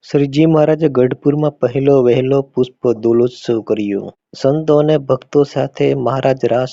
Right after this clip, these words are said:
રમ્યા. રાત્રિના સમયે મહારાજે પોતાના દિવ્ય દર્શન દીધા.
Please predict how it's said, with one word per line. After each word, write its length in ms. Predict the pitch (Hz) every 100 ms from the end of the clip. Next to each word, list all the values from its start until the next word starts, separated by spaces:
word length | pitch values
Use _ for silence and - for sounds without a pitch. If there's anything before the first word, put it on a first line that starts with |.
| -
રમ્યા. 500 | 127 131 131 131 139 _ _ _ _ _
રાત્રિના 600 | 131 127 131 - 147 156
સમયે 420 | 151 - 127 127 131
મહારાજે 680 | 120 110 127 131 123 104 101 -
પોતાના 440 | 139 139 139 135 135
દિવ્ય 360 | 127 123 127
દર્શન 460 | 120 123 113 - 117
દીધા. 440 | 110 110 98 90